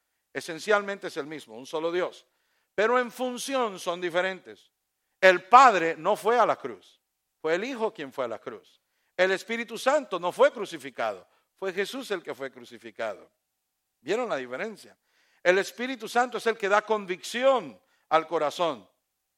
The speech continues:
no Jesús. ¿Vieron? Funciones. En términos de funciones, el Espíritu Santo está sujeto a Cristo, Cristo está sujeto al Padre. Eso es función.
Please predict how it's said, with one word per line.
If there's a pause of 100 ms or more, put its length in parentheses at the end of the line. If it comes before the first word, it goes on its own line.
(220)
no
Jesús. (340)
¿Vieron?
Funciones.
En
términos
de
funciones, (320)
el
Espíritu
Santo
está
sujeto
a
Cristo,
Cristo
está
sujeto
al
Padre. (1300)
Eso
es
función.